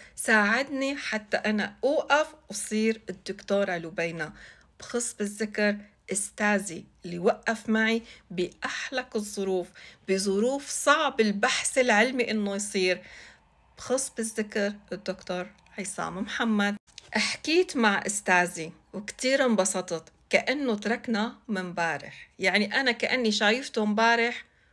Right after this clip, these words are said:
وعم قل له: "كيفك أستاذي اليوم؟" لا، أنا صار لي من الألفين وستاش آخذ الدكتوراه. بعد منا بقينا على تواصل أكيد. تزوجت وسافرت وتركت بلدي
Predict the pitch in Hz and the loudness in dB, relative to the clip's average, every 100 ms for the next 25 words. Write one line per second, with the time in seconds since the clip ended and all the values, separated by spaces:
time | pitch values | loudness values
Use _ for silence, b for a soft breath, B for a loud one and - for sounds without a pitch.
0 | b b - 170 208 202 247 247 240 240 | b b -4 2 2 2 -2 2 0 0
1 | 269 262 196 - 202 - 175 170 156 156 | -4 -2 -4 -4 -8 -2 -2 -2 -8 -8
2 | 156 - _ - 202 185 - - 240 254 | -8 -10 _ -8 -2 -2 -4 -6 -4 -2
3 | 262 285 294 277 247 220 - 220 214 254 | -2 0 0 0 0 -2 0 -4 -2 -4
4 | 277 254 185 190 - 170 165 - - B | -2 -6 -8 -10 -10 -6 -4 -6 -10 B
5 | B B B B 233 - 247 214 196 - | B B B B 2 2 -2 -2 -4 -8
6 | - 165 165 165 _ b b b b b | -4 -2 -2 -6 _ b b b b b
7 | 254 262 254 302 285 254 - 254 247 220 | 2 2 0 -2 0 0 -2 -2 2 2
8 | 220 208 208 202 202 208 190 - 185 - | 2 2 0 0 0 0 -4 -4 -6 -8
9 | 180 170 - _ b b b b 180 160 | -10 -10 -16 _ b b b b -2 0
10 | 160 208 233 254 254 254 208 180 170 175 | 4 4 4 4 4 4 -2 0 2 2
11 | - 247 254 254 254 190 180 - 240 240 | 2 4 6 4 0 -6 -4 0 0 2
12 | 233 240 - - 220 202 196 175 156 | 0 0 -12 -18 2 4 6 4 -2